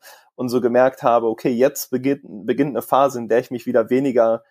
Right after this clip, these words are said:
so blöd es klingt, aber ich werde mich jetzt wieder weniger verletzlich machen und weniger, ähm, irgendwie mich damit auseinandersetzen, wie meine Kunst funktioniert, sondern ich habe jetzt etwas erschaffen, äh, und habe eine Geschichte darum gebaut und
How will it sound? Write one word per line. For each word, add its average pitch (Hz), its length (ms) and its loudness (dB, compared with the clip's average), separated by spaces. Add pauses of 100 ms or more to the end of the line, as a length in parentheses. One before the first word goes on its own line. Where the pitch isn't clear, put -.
(120)
so 117 140 -4
blöd 127 180 2
es 127 140 -4
klingt, 139 260 -4
aber 101 180 2
ich 107 100 -6
werde - 140 2
mich 113 100 -6
jetzt 113 140 -2
wieder 117 220 0
weniger 123 320 2
verletzlich 113 560 -2
machen 117 280 -2
und 110 160 -6
weniger, 117 500 -2 (440)
ähm, 110 280 0
irgendwie 110 720 -4 (380)
mich 117 140 -8
damit 117 220 0
auseinandersetzen, 120 720 0
wie 113 60 -6
meine 110 200 -2
Kunst 180 320 -4
funktioniert, 120 720 -6 (220)
sondern 131 440 2
ich - 200 -6
habe 127 160 0
jetzt - 380 -6
etwas - 320 0
erschaffen, 156 680 -4 (360)
äh, 110 160 -2 (140)
und 120 160 -10
habe 123 160 -2
eine 120 100 -4
Geschichte 151 360 -4
darum 139 260 0
gebaut 123 420 2
und 113 200 -8